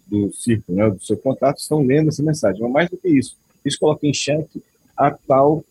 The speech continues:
a criptografia ponto a ponto, né, do WhatsApp. Será que realmente essa é a situação? Então, isso, eu, a gente vai acompanhar um pouco mais essa investigação, mas isso levantou uma série de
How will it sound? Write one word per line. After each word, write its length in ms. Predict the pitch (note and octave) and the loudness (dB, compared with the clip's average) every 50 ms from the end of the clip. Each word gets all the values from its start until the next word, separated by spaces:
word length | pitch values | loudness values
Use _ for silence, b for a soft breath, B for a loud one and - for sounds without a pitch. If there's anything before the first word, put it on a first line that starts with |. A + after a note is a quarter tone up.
| _ _ _ _ | _ _ _ _
a 260 | - A#2+ B2 A#2+ A#2 | -2 0 2 2 2
criptografia 880 | A#2 - F#3+ F#3 - E3 D3+ D#3 D3+ C3 - - - C3+ D3 D#3 D3+ D3+ D3+ _ _ | 0 -2 -4 -4 -4 -6 0 0 0 0 -2 -2 0 4 4 4 4 2 -2 _ _
ponto 240 | C3 C3+ C#3 - D#3+ | -4 -4 -2 -4 -8
a 40 | |
ponto, 300 | D3+ _ - B2 B2 - _ _ _ _ _ _ _ _ | -8 _ -4 -4 -4 -4 _ _ _ _ _ _ _ _
né, 140 | G2+ A2 B2+ B2 B2 | -2 -2 -2 -2 -2
do 280 | C3 C3 C3+ C#3+ C#3+ C3+ | -2 -2 -2 -2 -4 0
WhatsApp. 440 | C3+ C3 C3 - - A#2+ F#2+ F#2 - _ _ _ _ _ | -2 -2 -2 0 -2 -2 -2 -2 -4 _ _ _ _ _
Será 220 | _ - G#2 A#2 A2+ | _ -2 0 0 0
que 160 | - - G#2 | 0 -2 -2
realmente 440 | G2+ G#2+ A2+ A2+ G#2+ - - G2+ - _ _ - - - | 0 0 0 0 -2 -4 -8 -8 -8 _ _ -20 -4 -4
essa 240 | G#2+ G#2+ - - G2 | -4 -2 -2 -6 -10
é 20 | |
a 40 | F2 | -10
situação? 360 | _ - F2+ - - B2+ B2+ | _ -6 -6 -4 -2 -4 -4
Então, 240 | G#2 - - A#2 A#2+ | -2 -2 -2 -2 -2
isso, 320 | B2 - - D3 A#2 F2+ - _ _ _ _ _ | -2 -2 -4 -4 -4 -4 -8 _ _ _ _ _
eu, 220 | A2 A#2 A#2 G2+ - _ _ | 0 0 0 -2 -6 _ _
a 40 | - | -4
gente 160 | A2 A#2 A2 | -4 -4 0
vai 100 | A#2+ C#3+ | 2 0
acompanhar 380 | C#3 C3+ C#3 B2+ A2+ - A#2 A2+ | 2 2 0 -2 0 2 2 2
um 60 | A2 | 2
pouco 200 | - A#2+ - - | 0 -6 -8 -2
mais 180 | G#2+ G#2+ G#2 - | -2 -2 -2 0
essa 120 | - G#2+ | -2 -2
investigação, 580 | G#2+ G#2 G#2 - - A#2+ C3 B2 - - E3 F3+ | -2 -2 -2 -4 -2 -2 -2 -2 0 0 -2 0
mas 180 | F3 D#3 C3 | 0 0 0
isso 160 | C#3 D3 D3 - D#3 | -2 -4 -4 -2 0
levantou 520 | D3 C#3+ C3 C#3 C#3+ B2 - - C3+ C#3+ | 0 2 2 2 0 -2 0 0 0 2
uma 140 | C#3+ C#3+ C3+ | 2 0 -4
série 380 | - - - C3+ D3 D3+ D3+ C#3 | -4 -4 0 0 0 0 0 -4
de 260 | - D3 D3 C#3+ | -2 -2 -2 -2